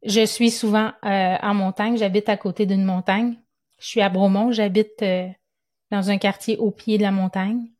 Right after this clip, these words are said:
Donc, j'ai accès aux pistes très facilement. En face de chez moi, il y a quelques arbres. <laughs> Il y en a moins parce qu'il y a plein de maisons qui se sont construites, mais quand même. J'ai accès facilement à la nature. Donc, naturellement,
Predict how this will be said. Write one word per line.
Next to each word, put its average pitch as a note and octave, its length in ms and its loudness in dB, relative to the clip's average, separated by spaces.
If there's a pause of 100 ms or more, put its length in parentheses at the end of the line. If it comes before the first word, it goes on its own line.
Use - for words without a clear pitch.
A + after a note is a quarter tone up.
(540)
Donc, F#3+ 200 0
j'ai G3 100 2
accès G3 300 0
aux G#3 100 2
pistes G#3+ 320 0
très G3+ 160 -2
facilement. G3 640 -2 (600)
En G3 100 0
face A3 240 0
de G#3+ 80 4
chez G#3 160 -2
moi, G#3 200 2
il G3+ 60 0
y G3 40 0
a F#3+ 40 -2
quelques F#3+ 440 -4
arbres. G#3 200 -2
<laughs> - 320 -6
Il G3+ 60 -4
y - 20 0
en F#3+ 100 0
a F#3 60 -2
moins G3 240 0
parce G3 220 -10
qu'il F3 140 -6
y F3 60 -2
a F3 60 -4
plein F#3+ 160 -2
de F#3 60 2
maisons F#3 260 0
qui - 80 -10
se - 80 -14
sont F#3 160 -4
construites, F3+ 380 -8
mais C4+ 100 0
quand A3 140 -4
même. F#3 180 -4 (500)
J'ai A3 160 2
accès A3 300 0
facilement G#3+ 460 0
à - 20 2
la G3+ 140 0
nature. G3+ 480 -6 (800)
Donc, G3 280 2
naturellement, A3+ 960 2